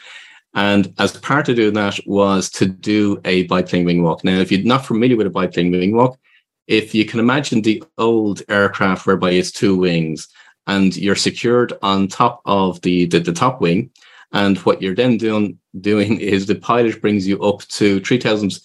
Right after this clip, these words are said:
three thousand eight hundred feet or four thousand feet in order to do a whole load of different maneuvers. So there's loops, there's twists, you name it. There's about six to eight different, um, maneuvers that the aircraft will actually do.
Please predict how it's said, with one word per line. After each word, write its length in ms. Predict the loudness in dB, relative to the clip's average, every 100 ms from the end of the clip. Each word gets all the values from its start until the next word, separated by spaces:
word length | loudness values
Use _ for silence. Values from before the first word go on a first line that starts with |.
| -20 -20 -20 _ -4
three 160 | -2
thousand 300 | 0 0 2
eight 100 | 0
hundred 200 | 0 -2
feet 300 | 2 2 2 -2
or 160 | -2 0
four 220 | 0 0
thousand 260 | 0 -2
feet 320 | 2 2 2 -6 _ _ -8
in 180 | -6 -2
order 280 | 0 0 0
to 80 |
do 260 | -6 0 0
a 40 |
whole 260 | 0 0 0
load 220 | 2 0
of 80 | -2
different 260 | -2 0 0
maneuvers. 720 | 2 2 2 0 -2 -6 -6
So 160 | -2 0
there's 240 | 0 0
loops, 380 | 4 4 2 -2
there's 180 | -2 0
twists, 400 | 0 0 0 -2
you 160 | 0
name 220 | 2 2
it. 100 | 0 -4 -18 -12 -2
There's 200 | 0 2
about 180 | 0 -2 -6
six 300 | -2 -2 -2
to 140 | -2
eight 240 | 0 0 0
different, 560 | -4 0 0 0 -2 -6
um, 400 | -2 2 2 0
maneuvers 520 | 0 2 2 0 -2
that 80 | -2
the 120 | 0
aircraft 380 | 0 0 -2 -2
will 100 | -2
actually 220 | 0 -2
do. 340 | 0 0 0